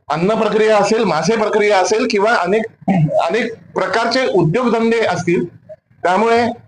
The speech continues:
मी तुमच्यासमोर आता इथे जाहीर करतो मनसेचा उमेदवार म्हणून की आमचा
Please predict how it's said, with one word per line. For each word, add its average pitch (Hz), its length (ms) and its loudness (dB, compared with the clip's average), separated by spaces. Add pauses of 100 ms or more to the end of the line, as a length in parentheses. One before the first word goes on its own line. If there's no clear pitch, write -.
(160)
मी 180 140 2
तुमच्यासमोर 208 560 2
आता 190 300 0
इथे 208 420 0
जाहीर 180 260 2
करतो 214 460 0 (880)
मनसेचा 190 440 2
उमेदवार 214 440 2
म्हणून 214 280 0 (460)
की 196 60 0
आमचा 196 320 0